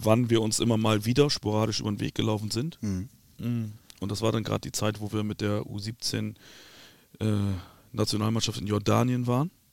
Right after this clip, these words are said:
Speaker 1: Und da bin ich dann von Björn Schierenbeck kontaktiert worden, dann zurückgerufen und, ähm, ja, dann fragte er eben, ob ich mir das vorstellen könnte, dass das die Konstellation wäre, ob ich mir das grundsätzlich vorstellen könnte. Und hab dann gesagt, das könnte ich mir grunds-,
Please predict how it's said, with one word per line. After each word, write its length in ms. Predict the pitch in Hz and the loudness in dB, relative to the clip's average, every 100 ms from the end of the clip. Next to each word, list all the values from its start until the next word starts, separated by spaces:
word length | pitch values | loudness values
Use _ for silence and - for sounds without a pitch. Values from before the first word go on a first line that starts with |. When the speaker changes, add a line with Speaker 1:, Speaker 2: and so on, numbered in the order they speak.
| _ | _
Speaker 1:
Und 260 | - 92 - - - | -12 -10 -10 -16 -8
da 240 | 104 110 110 120 | -2 -2 -4 -8
bin 100 | - | -8
ich 80 | 101 | -6
dann 140 | 101 101 | -4 -4
von 180 | 101 | -6
Björn 320 | 101 107 113 - | -4 -4 -6 -6
Schierenbeck 560 | - 113 110 107 - - - | 0 0 2 0 0 -14 -8
kontaktiert 540 | - 107 101 - 113 | -6 -4 -2 0 0
worden, 280 | 120 123 156 - _ _ - - - - - - - - | 0 0 -2 -12 _ _ -20 -20 -20 -20 -20 -20 -20 -10
dann 120 | 110 | -4
zurückgerufen 760 | - 104 117 123 123 151 - 147 | 0 0 0 0 2 2 2 0
und, 400 | 127 123 - - | 0 -2 -6 -4
ähm, 360 | 117 113 110 101 - - _ - _ - _ _ _ _ _ _ _ _ _ _ _ | -2 -2 -4 -8 -16 -20 _ -20 _ -20 _ _ _ _ _ _ _ _ _ _ _
ja, 200 | 131 127 | 0 2
dann 320 | 101 95 110 | 0 -4 -8
fragte 420 | - - - - | -6 -4 -2 -2
er 160 | - 90 | 0 0
eben, 200 | 113 113 | 0 0
ob 120 | 110 | -2
ich 100 | - | -2
mir 80 | 120 | 0
das 140 | 113 | 0
vorstellen 420 | - 156 - 110 | 6 6 8 6
könnte, 200 | 101 98 | 6 0
dass 160 | 92 95 | 0 0
das 180 | 107 - | 0 0
die 80 | |
Konstellation 640 | 110 117 113 107 - 120 127 | -2 -2 0 0 0 0 0
wäre, 200 | 131 139 | -2 -2
ob 100 | 113 | -2
ich 80 | |
mir 80 | 120 | -2
das 260 | 120 - - | -2 -2 -6
grundsätzlich 420 | - 117 117 113 | -2 0 0 0
vorstellen 440 | - 113 - 95 | 0 0 0 -2
könnte. 280 | 90 90 - 107 | -4 -6 -8 -12
Und 180 | 95 101 - _ _ _ _ _ | -14 -14 -16 _ _ _ _ _
hab 120 | 123 | -10
dann 120 | - 101 | -6 -4
gesagt, 180 | 101 | -6
das 120 | 98 - | -6 0
könnte 160 | 135 | 0
ich 80 | 127 | 2
mir 120 | 135 | 0
grunds-, 300 | 135 135 - | 0 -2 -4